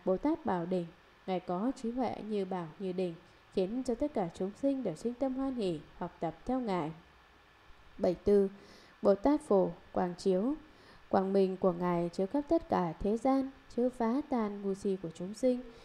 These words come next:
thì trí huệ sẽ hiện tiền. Bảy lăm, Bồ Tát Oai Đức Vương. Ngài có đại oai đức của ông vua,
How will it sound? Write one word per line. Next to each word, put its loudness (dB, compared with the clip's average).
thì 4
trí -2
huệ 0
sẽ -2
hiện 2
tiền. 0
Bảy 2
lăm, 2
Bồ 10
Tát 4
Oai 0
Đức -2
Vương. 0
Ngài 0
có 2
đại 0
oai 2
đức 2
của -4
ông -2
vua, 4